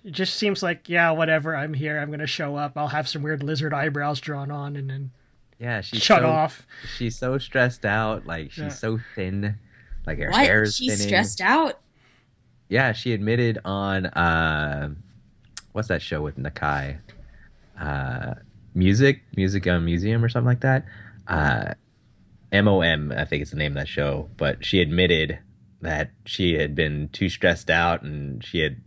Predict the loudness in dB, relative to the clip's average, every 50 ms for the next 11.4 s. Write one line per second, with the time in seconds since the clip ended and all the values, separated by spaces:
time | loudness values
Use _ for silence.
0 | _ _ -16 -14 -14 -14 -4 0 0 0 0 0 -8 -8 -6 -6 -6 -6 -8 -12
1 | -12 -2 2 4 4 4 4 2 -2 -2 -2 -2 0 0 0 0 -2 -4 -2 -2
2 | -2 -2 -2 -4 -4 -4 -6 -6 -8 -10 -10 -12 -12 -16 _ _ _ _ _ -16
3 | -14 -12 -12 -12 -8 -6 -6 -8 -8 -10 -20 -20 _ _ _ _ _ _ _ _
4 | -8 -4 -2 0 2 2 0 0 -2 -4 -4 -12 -18 -20 _ _ -4 2 4 4
5 | 4 4 0 -4 -6 -4 -6 -8 -8 -10 -14 -18 -20 -20 -20 -20 -20 -20 -20 -20
6 | _ -8 -2 0 0 2 2 0 0 0 -2 -2 -2 2 2 2 4 4 2 0
7 | 0 -2 -4 -4 -2 -2 0 0 -2 -2 -2 -2 -2 -2 -4 _ _ _ _ -12
8 | -12 -6 -6 -6 -6 -4 -4 -4 -4 -2 -4 -4 -4 -4 -4 0 0 0 2 2
9 | 0 -2 -2 -2 -2 -2 0 -2 -2 -2 -2 -4 -6 -8 -6 -6 -4 -6 -6 -6
10 | -2 -2 -2 -2 -2 -4 -2 -2 -4 -6 -10 -12 -14 -14 -12 -10 -10 -10 -10 -10
11 | -14 -10 -10 -8 -8 -8 -8 -10